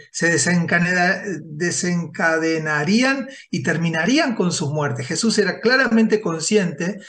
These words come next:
de que, eh, del momento en que tenía que ir a Jerusalén, porque había una agenda que cumplir y llegar fuera de tiempo podía anticipar su muerte. Lo mismo el apóstol Pablo,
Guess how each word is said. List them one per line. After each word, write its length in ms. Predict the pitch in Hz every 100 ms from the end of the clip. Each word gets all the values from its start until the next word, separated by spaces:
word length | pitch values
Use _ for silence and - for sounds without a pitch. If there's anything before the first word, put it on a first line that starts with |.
| - _
de 160 | 165
que, 220 | 175 165 165 - _ - -
eh, 220 | - -
del 220 | 175 175
momento 360 | 170 180 269 277
en 120 | 214
que 80 | 196
tenía 300 | 170 180 190
que 60 | 190
ir 100 | 185
a 60 |
Jerusalén, 680 | - 165 160 156 151 143 135
porque 500 | - 143 139 147 143 139 - - - _ _ _ _ _ _
había 300 | - 147 208
una 120 | 240 208
agenda 360 | - 226 226
que 160 | 185 143
cumplir 720 | 151 147 220 254 214 170 117
y 480 | 180 156 151 143 143
llegar 440 | 131 123 156 208 214
fuera 300 | 220 220 214
de 160 | 190
tiempo 480 | 170 196 226 220 190
podía 340 | 180 160 196
anticipar 600 | 175 139 127 160 131 226 247
su 180 | 180
muerte. 560 | 156 143 135 - 131 131
Lo 180 | - 175
mismo 260 | 233 277 269
el 60 |
apóstol 460 | 214 220 208 190 180
Pablo, 640 | 208 233 190 156 135 -